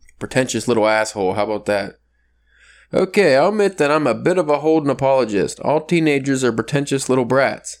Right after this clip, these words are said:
after all. And his brother did just die. And don't we all find people phony once in a while? But that doesn't change the fact that Holden is one of the most hated characters in all of literature, hands down. He's a spoiled rich kid who spends the entire novel whining.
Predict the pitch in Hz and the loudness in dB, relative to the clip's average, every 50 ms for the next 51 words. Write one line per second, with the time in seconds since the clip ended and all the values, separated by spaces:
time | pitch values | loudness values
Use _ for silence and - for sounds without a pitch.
0 | _ _ - 110 110 - - - 95 95 87 78 69 65 - - _ _ _ _ | _ _ -2 -2 -2 -2 -2 -2 0 0 2 0 0 -2 -4 -8 _ _ _ _
1 | _ _ _ _ - 110 113 120 117 139 160 180 180 151 123 120 160 170 160 143 | _ _ _ _ -4 -2 -2 0 0 2 2 2 2 2 2 2 2 2 4 4
2 | 156 151 143 143 - 143 135 131 127 113 92 82 73 - _ _ _ _ _ - | 2 2 2 0 0 2 2 4 4 2 2 -2 -6 -10 _ _ _ _ _ -10
3 | 107 110 131 147 175 180 175 165 156 156 156 156 156 147 143 139 135 143 151 139 | -4 0 0 2 2 4 4 4 4 4 4 2 0 0 -2 0 2 0 0 2
4 | 143 127 120 - - 123 127 127 127 127 127 127 123 120 - 123 120 120 120 117 | 0 -2 -2 0 0 0 0 2 0 2 0 0 0 0 0 0 2 2 2 2
5 | 117 117 120 117 - _ _ _ _ _ _ - 127 139 170 196 202 202 185 175 | 2 2 0 -2 -4 _ _ _ _ _ _ -4 -2 0 0 0 0 0 0 0
6 | 180 147 143 165 160 156 151 143 131 147 139 135 135 135 120 117 127 131 135 135 | 0 0 2 2 0 0 -2 -2 -2 0 0 0 0 -2 -2 0 0 0 2 2
7 | 127 120 117 123 127 123 120 117 117 107 110 107 104 101 - - 123 135 147 151 | 0 0 0 0 0 0 0 0 0 0 2 2 0 0 -2 -2 -2 0 0 -2
8 | 147 - - 131 127 123 - - 117 110 110 107 107 110 120 120 117 117 113 113 | -2 0 0 0 0 0 -2 -2 -2 -2 0 0 0 0 0 0 -2 0 0 0
9 | 110 107 101 101 - 110 104 104 - - _ _ _ - 113 113 113 113 107 113 | 0 0 -2 -2 0 0 0 0 -2 -8 _ _ _ -2 -2 0 0 0 -2 -2
10 | 104 113 110 104 101 95 92 - _ _ _ _ _ _ - 113 113 107 - - | -2 -2 0 0 -2 -4 -6 -8 _ _ _ _ _ _ -4 -2 -2 -2 -2 -2
11 | - 147 170 180 180 156 147 139 135 131 - - 143 135 127 120 113 - - 120 | 0 2 2 4 2 2 2 0 0 -2 -2 -2 0 0 2 0 -2 -2 -2 -2
12 | 117 117 113 117 110 104 95 85 - 120 123 135 139 131 127 120 117 117 101 117 | -2 -2 -2 -2 0 0 0 0 0 0 2 2 0 0 0 0 0 0 0 -2
13 | 110 104 110 110 110 107 98 87 78 76 | -2 -2 0 0 0 0 -2 -2 -4 -6